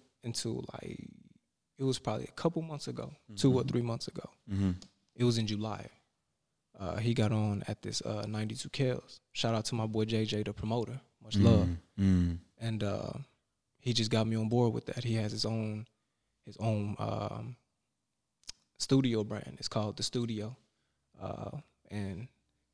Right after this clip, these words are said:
Speaker 1: I just been rocking with it ever since.
Speaker 2: Right.
Speaker 1: Put me on the ninety-two Kells, just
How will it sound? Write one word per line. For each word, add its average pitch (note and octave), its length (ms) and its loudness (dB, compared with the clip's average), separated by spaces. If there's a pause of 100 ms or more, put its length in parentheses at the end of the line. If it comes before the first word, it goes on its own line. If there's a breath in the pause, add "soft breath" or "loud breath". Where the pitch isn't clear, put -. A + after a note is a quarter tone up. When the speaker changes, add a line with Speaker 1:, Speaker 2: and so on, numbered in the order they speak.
(100)
Speaker 1:
I - 80 -6
just A2+ 120 0
been G#2+ 120 2
rocking A2 280 2
with A2+ 120 2
it A2+ 80 0
ever A2 160 2
since. - 380 -2 (160)
Speaker 2:
Right. F#2 320 2 (720)
Speaker 1:
Put G#2+ 100 -2
me A2 100 6
on G#2+ 100 4
the A2 60 2
ninety-two G#2 360 2
Kells, A2+ 380 2
just A2+ 200 -6